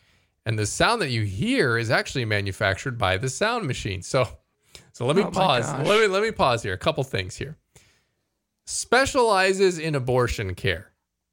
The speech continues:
Speaker 1: That is spin. That's part of the spin that we're talking about here. Translation, "She kills unborn human beings for a living."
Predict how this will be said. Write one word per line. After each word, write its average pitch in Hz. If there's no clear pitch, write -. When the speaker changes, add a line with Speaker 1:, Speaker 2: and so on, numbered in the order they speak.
Speaker 1:
That 156
is 269
spin. 139
That's 110
part 156
of 165
the 180
spin 165
that 131
we're 127
talking 117
about 95
here. 98
Translation, 151
"She 156
kills 180
unborn 160
human 160
beings 131
for 127
a 131
living." 120